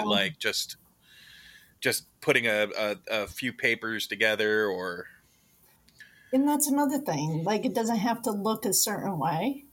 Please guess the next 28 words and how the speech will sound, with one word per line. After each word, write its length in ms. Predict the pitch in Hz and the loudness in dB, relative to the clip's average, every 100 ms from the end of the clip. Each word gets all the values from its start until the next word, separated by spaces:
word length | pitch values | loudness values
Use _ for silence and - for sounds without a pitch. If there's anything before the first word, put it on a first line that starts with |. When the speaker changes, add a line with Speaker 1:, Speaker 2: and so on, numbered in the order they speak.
| - | -4
Speaker 1:
'cause 180 | 240 254 | 0 2
that's 360 | 233 - - | 2 2 0
one 200 | 208 240 | 0 0
of 80 | 240 | 0
the 60 | 240 | 0
Speaker 2:
Mm-hmm. 60 | 247 | 0
Speaker 1:
things 240 | 226 254 | 0 2
that 140 | 214 - | 0 -2
came 260 | 208 208 | 0 0
up 160 | 175 - | 0 0
for 120 | 233 | 0
me 200 | 226 240 | 2 2
when 140 | 214 | 2
I 80 | 180 | 2
decided 480 | 185 196 190 190 190 | 0 0 0 0 -2
to 120 | 202 | -2
do 140 | 196 202 | 0 2
mine. 400 | 254 294 320 - _ _ - 233 - - 208 | 2 2 -2 -10 _ _ -6 -6 -6 -8 -4
And 280 | 202 196 - | -2 -2 -2
what 180 | 214 214 | 0 2
I 60 | |
love 340 | 190 214 240 247 | 2 4 2 2
about 380 | 196 202 185 190 | 2 2 2 0
memoir 720 | 196 208 233 247 269 320 330 - 196 | 0 2 4 4 4 2 -4 -8 -2
versus 760 | 208 208 - 208 196 190 180 - - | 2 4 4 2 2 2 0 -2 -2
autobiography, 1080 | 202 190 185 180 180 220 226 254 254 262 - | 0 0 2 2 2 0 -2 2 2 2 0
a 80 | 220 | 2
memoir, 680 | 208 226 254 285 302 311 | 4 4 4 4 4 2